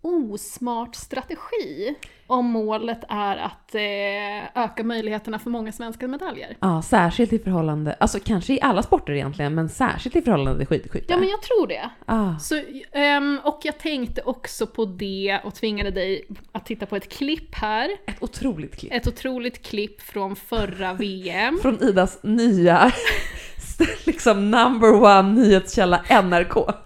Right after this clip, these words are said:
Speaker 1: Ja. Eh, och det var ju då en intervju med Ingrid Landmark Tandrevold efter att hon hade tagit silver i massstarten på
Speaker 2: Precis.
Speaker 1: V M:s allra sista dag.
Speaker 2: Ah.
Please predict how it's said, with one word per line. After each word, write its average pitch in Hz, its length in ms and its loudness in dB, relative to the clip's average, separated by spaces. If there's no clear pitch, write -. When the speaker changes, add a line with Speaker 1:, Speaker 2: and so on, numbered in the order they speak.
Speaker 1:
Ja. 202 180 -2
Eh, 202 300 0
och 226 160 0
det 220 160 4
var 220 200 2
ju 214 140 6
då 185 300 -2
en 190 260 -4
intervju 190 680 -2
med 208 300 -4
Ingrid 185 460 -8
Landmark 175 400 -8
Tandrevold 190 520 -8
efter 233 360 -4
att 214 120 -4
hon 208 300 -6
hade 208 220 -6
tagit 202 380 -6
silver 220 560 -2
i 202 260 -6
massstarten 208 680 -6
på 202 60 -8
Speaker 2:
Precis. 202 520 0
Speaker 1:
V 202 220 -4
M:s 185 300 -8
allra 196 320 -4
sista 190 320 -8
dag. 185 360 -8
Speaker 2:
Ah. 196 220 0